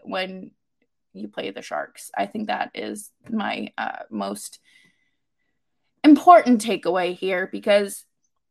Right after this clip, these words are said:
you need to, one of the things that they do is they, they'll get a lead,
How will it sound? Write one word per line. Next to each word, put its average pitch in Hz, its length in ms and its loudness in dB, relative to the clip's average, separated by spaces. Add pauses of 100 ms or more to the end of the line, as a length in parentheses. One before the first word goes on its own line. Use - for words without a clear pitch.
you 247 160 -2
need 302 220 0
to, 262 320 -2
one 277 220 0
of 285 100 -4
the 208 100 -10
things 214 240 -6
that 202 120 -8
they 185 120 -4
do 180 260 -6
is - 200 -8
they, 190 360 -6
they'll 214 140 2
get 233 200 2
a 214 80 4
lead, 196 500 -6